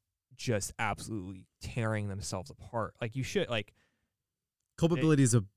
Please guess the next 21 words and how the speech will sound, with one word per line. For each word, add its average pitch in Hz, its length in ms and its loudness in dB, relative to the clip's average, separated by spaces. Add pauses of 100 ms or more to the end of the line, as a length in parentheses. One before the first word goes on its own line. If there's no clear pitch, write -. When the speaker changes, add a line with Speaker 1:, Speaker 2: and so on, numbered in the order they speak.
Speaker 2:
vi-, 131 160 0 (300)
culpability 165 600 8
and 113 280 4 (100)
intention. 110 920 6
Speaker 1:
Intention, 175 540 2
yeah. 107 260 0
Speaker 2:
Those 139 240 10
are 147 40 8
the 127 120 6
two 127 320 6
Speaker 1:
So 139 260 6
Speaker 2:
big 113 140 4
Speaker 1:
for - 120 6
any, 185 380 4
Speaker 2:
ones. - 220 -4
Speaker 1:
for, 135 360 0
for 123 360 0 (120)
all 139 220 4
of 151 80 4
my, 110 420 2 (800)
um, 104 420 -4